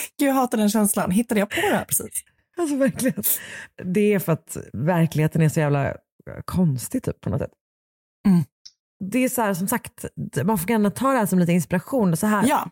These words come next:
Speaker 2: så här, så här konstiga fall är svårt att hitta.
Speaker 1: Kan
Speaker 2: Men
Speaker 1: det
Speaker 2: det
Speaker 1: vara.
Speaker 2: finns ofta väldigt, liksom, spännande, märkliga jävla gamla historier
Speaker 1: Mm.
Speaker 2: i så här varje orts kriminalhistoria, typ.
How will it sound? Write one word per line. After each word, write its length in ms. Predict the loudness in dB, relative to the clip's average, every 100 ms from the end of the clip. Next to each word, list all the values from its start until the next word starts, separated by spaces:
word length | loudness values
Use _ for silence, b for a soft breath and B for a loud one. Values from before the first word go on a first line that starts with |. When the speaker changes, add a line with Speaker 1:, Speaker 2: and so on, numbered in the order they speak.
| -2
Speaker 2:
så 80 | 0
här, 200 | 0 -4 -4
så 100 | -2
här 100 | -2
konstiga 500 | 0 2 2 0 -2
fall 400 | 0 0 2 0 -6 _ _ _ _ _ -6
är 40 |
svårt 220 | -2 0 2
att 40 |
hitta. 260 | 0 0 0
Speaker 1:
Kan 100 | 2
Speaker 2:
Men 80 | 2
Speaker 1:
det 60 |
Speaker 2:
det 40 | 2
Speaker 1:
vara. 120 | 0
Speaker 2:
finns 260 | 0 -2 -2
ofta 500 | -4 -2 -2 0 -2 -2 -2 2 2
väldigt, 760 | 4 4 4 2 0 -2 -14 _ _ _ _ _ _ -2
liksom, 280 | 0 0 -2
spännande, 920 | -8 -4 0 2 2 2 2 2 0 2
märkliga 1300 | 4 6 6 4 4 2 0 -4 _ 0 0 2 -2 -4 _ _ -4
jävla 500 | -2 0 0 0 0
gamla 280 | 0 2 2
historier 680 | 2 0 -2 0 -2 -4 B B B
Speaker 1:
Mm. 220 | 2 4 2 _ _ _ _ _ _ _ 0
Speaker 2:
i 340 | 4 4 2
så 120 | 2
här 180 | 0 0
varje 420 | 0 2 2 2
orts 320 | 2 -2 -6 -6
kriminalhistoria, 840 | -2 2 2 2 0 2 2 0
typ. 160 | -4